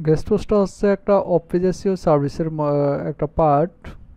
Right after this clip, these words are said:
guest post। আমি যেই কাজগুলো আপনাদের দেখাচ্ছি সবগুলোই অফিসিয়াল সার্ভিসের এক একটা part।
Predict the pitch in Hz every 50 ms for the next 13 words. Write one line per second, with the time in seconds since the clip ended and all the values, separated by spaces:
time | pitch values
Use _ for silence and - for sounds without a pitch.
0 | - - - - - - - 147 139 143 131 - - - 151 139 143 - _ -
1 | - - - _ _ - - _ _ _ _ _ _ _ _ _ _ - 151 147
2 | 147 147 165 170 175 180 180 185 - - 165 156 151 151 160 165 170 165 160 -
3 | 175 175 175 175 160 156 151 143 - 160 147 - - 180 - - 160 147 143 147
4 | 156 160 170 185 190 175 151 - - - 151 156 160 151 - - 196 196 220 269
5 | - - - _ - - _ _ _ _ _ - - - _ - - 165 156 151
6 | 147 147 147 - - 170 185 196 214 - _ _ - - _ _ _ - - -
7 | - - - - - 180 160 143 151 147 - - 156 - - 165 151 147 143 156
8 | - - - -